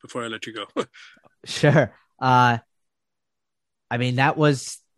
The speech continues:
Speaker 2: kind of the, the dream scenario for me. Uh, I didn't know, you know, this is a weird industry. You, you never know what your path is gonna be or where you're gonna have to move. And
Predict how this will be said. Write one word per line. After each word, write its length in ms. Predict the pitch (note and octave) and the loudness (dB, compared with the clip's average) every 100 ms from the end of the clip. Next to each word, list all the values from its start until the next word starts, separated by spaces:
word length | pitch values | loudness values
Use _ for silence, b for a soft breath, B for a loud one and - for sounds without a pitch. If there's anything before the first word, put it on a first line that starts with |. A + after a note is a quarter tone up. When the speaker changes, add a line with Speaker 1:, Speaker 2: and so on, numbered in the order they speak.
| _ _ - | _ _ -4
Speaker 2:
kind 320 | C#3 C#3+ C#3+ | 0 0 0
of 140 | C3+ | -2
the, 380 | B2+ B2+ B2 B2+ | 2 4 6 2
the 160 | B2 C3 | -2 -6
dream 360 | A2 B2+ C#3 C#3+ | -2 -2 -2 -2
scenario 640 | - C3 B2 C3 C3 C3 | -4 0 4 4 4 2
for 240 | B2+ - | 0 -6
me. 460 | A#2 A#2 C#3 G3+ F#3+ | -4 -2 0 -2 -4
Uh, 420 | G#2+ A#2 A2+ A2+ - | -4 -2 0 0 0
I 140 | A#2 | -2
didn't 280 | A#2+ C#3+ B2+ | -2 -4 -2
know, 520 | B2+ B2+ B2+ C3 C#3 _ _ - | 2 4 4 2 -2 _ _ -10
you 80 | |
know, 80 | A#2 | -4
this 200 | A#2 A#2+ | -4 -4
is 80 | C3+ | -2
a 60 | B2 | -2
weird 320 | A#2+ B2 A#2+ | 2 2 2
industry. 560 | A#2+ A#2 - A#2+ G#2+ | -2 -6 -6 -4 -4
You, 120 | G#2 G#2+ | -4 -6
you 180 | A2 | -6
never 220 | A2+ A#2 A#2+ | -6 -4 0
know 140 | A#2 | 0
what 200 | A2+ A#2 | 0 -2
your 80 | A2+ | -6
path 360 | - A2 A2+ | -2 -2 -2
is 120 | A#2+ G#2+ | -6 -6
gonna 180 | A#2 | -6
be 320 | A2 A2+ A2 A2 | -6 -4 -4 -2
or 180 | G#2+ - b b | -4 -8 b b
where 180 | - A2+ | -4 0
you're 80 | A#2 | 0
gonna 200 | B2 A#2+ | 0 0
have 220 | B2 A#2+ | 0 -2
to 100 | - | -2
move. 480 | A2+ A2+ A#2+ A#2+ A#2 | -2 2 2 2 0
And 260 | G#2 G2+ | -4 -6